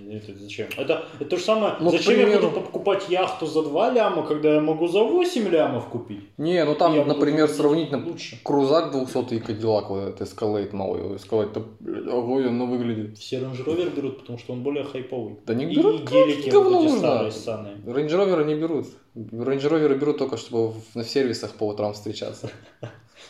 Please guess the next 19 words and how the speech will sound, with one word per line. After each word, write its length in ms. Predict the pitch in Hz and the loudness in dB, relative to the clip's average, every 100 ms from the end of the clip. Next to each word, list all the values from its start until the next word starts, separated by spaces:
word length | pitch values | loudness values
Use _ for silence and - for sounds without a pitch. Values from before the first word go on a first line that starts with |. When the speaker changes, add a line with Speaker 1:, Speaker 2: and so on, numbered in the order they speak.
| - 143 | -14 -4
Speaker 1:
Ну 160 | 151 | -2
вот, 320 | 143 165 196 | 2 2 2
им 160 | 135 127 | -2 -6
же 80 | 117 | -2
надо 220 | 143 - | -4 -4
совещание 520 | - 127 - 123 117 | -8 -10 -6 -8 -8
по 80 | 113 | -8
утрам 260 | 123 - 147 | -8 -2 -2
проводить. 640 | 147 147 143 156 - - - 320 - - - | 2 2 2 0 -8 -14 4 4 4 -2 -2
Speaker 2:
<laughs> 480 | - - - 320 - | -4 -10 -4 -4 4
Совет 340 | 214 208 165 | 6 6 6
директоров, 540 | 214 208 208 202 190 196 | 4 4 6 8 8 6
да, 80 | - 180 | 0 0
как 180 | 143 139 | 0 2
в 40 | |
сервисе 400 | 208 180 190 170 | 0 0 0 -4
собрались. 680 | 170 156 165 165 151 - - | -4 2 2 2 -2 -6 -12
Speaker 1:
Да. 460 | 127 123 120 117 117 - 254 240 208 | -10 -4 -4 -4 -4 -6 -6 -8 0
Кстати, 320 | 156 151 | 0 0